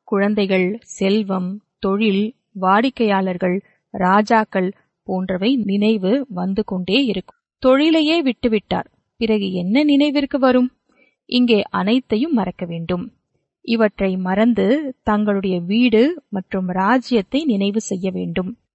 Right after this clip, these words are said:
சாந்தி தாமம் மற்றும் சுகதாமத்தை நினைவு செய்ய வேண்டும். சாந்தி தாமத்திலிருந்து பிறகு நாம் இங்கே வர வேண்டும். என்னை நினைவு செய்யுங்கள். இதைதான் யோக அக்னி என்று சொல்லப்படுகிறது. இது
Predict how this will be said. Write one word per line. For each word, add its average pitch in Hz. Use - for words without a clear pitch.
சாந்தி 220
தாமம் 202
மற்றும் 240
சுகதாமத்தை 254
நினைவு 277
செய்ய 247
வேண்டும். 226
சாந்தி 277
தாமத்திலிருந்து 208
பிறகு 294
நாம் 208
இங்கே 220
வர 196
வேண்டும். 175
என்னை 196
நினைவு 214
செய்யுங்கள். 185
இதைதான் 196
யோக 247
அக்னி 196
என்று 240
சொல்லப்படுகிறது. 180
இது 208